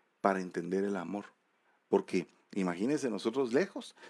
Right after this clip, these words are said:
teníamos que mantener la llama del amor. ¿Cómo se tenía que hacer eso? Bueno, llamando todos los días.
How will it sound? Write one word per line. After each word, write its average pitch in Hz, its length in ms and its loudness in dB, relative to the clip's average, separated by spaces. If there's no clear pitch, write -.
teníamos 110 500 2
que 113 100 2
mantener 107 500 0
la 170 140 2
llama 107 340 0
del 82 160 -4
amor. 151 420 -2
¿Cómo 147 280 4
se 123 100 0
tenía 113 360 0
que 117 100 0
hacer 110 240 2
eso? 151 260 -2
Bueno, 95 260 -4
llamando 104 540 2
todos 104 320 2
los 90 240 -6
días. 135 520 0